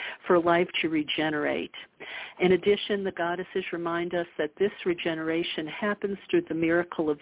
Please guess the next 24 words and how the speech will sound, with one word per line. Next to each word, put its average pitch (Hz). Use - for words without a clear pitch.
gifts, 156
whether 175
that 170
is 170
the 165
earth 196
renewing 208
herself 202
each 175
spring 208
so 190
that 180
living 196
things 185
can 156
thrive, 170
or 170
of 160
the 160
compassion 202
and 175
love 175
of 165
humanity 170